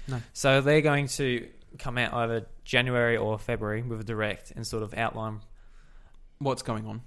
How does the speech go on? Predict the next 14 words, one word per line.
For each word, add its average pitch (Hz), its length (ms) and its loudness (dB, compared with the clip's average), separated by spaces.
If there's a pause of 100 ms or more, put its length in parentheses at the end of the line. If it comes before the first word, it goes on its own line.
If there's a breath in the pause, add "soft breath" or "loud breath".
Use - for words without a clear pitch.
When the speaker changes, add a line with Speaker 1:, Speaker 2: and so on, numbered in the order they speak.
Speaker 2:
what's, 120 220 -4
Speaker 1:
Yeah. - 60 -6
Speaker 2:
what's 123 160 0
going 113 240 -2
on. 98 160 -4
So 120 200 -2 (260)
probably 127 200 2
for - 120 -8
the 110 80 -8
first 113 480 -4 (400)
six - 400 -8
months, 127 500 -6 (140)
maybe. 139 360 -4 (520)
Speaker 1:
Yeah. 147 160 -12